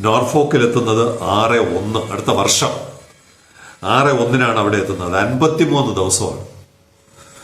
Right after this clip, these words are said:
നമ്മുടെ ഇവിടെ ഇരുപത്തിയാറ് ദിവസം കൊണ്ട് ഇപ്പോ ഏകദേശം സ്ഥിരമായി കഴിഞ്ഞു, അമേരിക്കൻ സർവീസ് സ്ഥിരമായി കഴിഞ്ഞു. നോർഫോക്ക് എന്ന ഡയറക്റ്റ് ആണ് വരുന്നത്,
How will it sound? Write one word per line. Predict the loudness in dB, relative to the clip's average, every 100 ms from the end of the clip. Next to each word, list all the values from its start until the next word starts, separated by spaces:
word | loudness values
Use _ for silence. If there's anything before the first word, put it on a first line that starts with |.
| -20 -18 -16 -2
നമ്മുടെ | 0 2 4
ഇവിടെ | 4 4 0 -2 -6 -8
ഇരുപത്തിയാറ് | -4 0 0 -2 2 2 4 2
ദിവസം | 0 -2 -2 -2
കൊണ്ട് | -2 -4 -2 -4 -6 -16 -20 -10
ഇപ്പോ | -8 -2 0 0
ഏകദേശം | 0 2 2 2 2 0 0
സ്ഥിരമായി | 0 0 2 0
കഴിഞ്ഞു, | 0 -2 -2 -2
അമേരിക്കൻ | -2 -2 -2
സർവീസ് | -2 -2 0 0 -2 -6 -18 -12
സ്ഥിരമായി | -6 2 2 4 2
കഴിഞ്ഞു. | 2 -2 -2 0
നോർഫോക്ക് | 0 0 0 -2 -2
എന്ന | -2
ഡയറക്റ്റ് | 0 0 0 -2
ആണ് | -2 -2
വരുന്നത്, | -4 -6